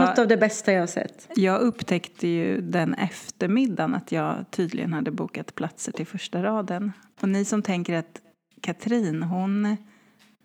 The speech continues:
Speaker 2: hon är alltid supercool. Det är hon inte. För hon var alldeles fnittrig och så här, "Ska vi sitta så här nära?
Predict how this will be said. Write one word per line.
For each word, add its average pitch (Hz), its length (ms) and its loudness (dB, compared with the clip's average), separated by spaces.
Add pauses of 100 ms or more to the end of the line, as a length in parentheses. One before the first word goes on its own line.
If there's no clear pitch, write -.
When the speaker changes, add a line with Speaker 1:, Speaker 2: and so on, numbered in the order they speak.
(420)
Speaker 2:
hon 190 160 0
är 220 80 0
alltid 202 460 -2
supercool. - 760 -4 (300)
Det - 140 -2
är 226 360 0
hon 147 200 -2
inte. 190 520 -4 (120)
För - 160 -2
hon 175 300 0
var 240 100 0 (120)
alldeles 165 640 -2
fnittrig - 1040 0
och 170 520 2
så - 100 2
här, 170 140 2 (260)
"Ska - 240 0
vi 285 120 4
sitta 330 300 4
så 277 100 2
här 254 180 6
nära? 294 560 4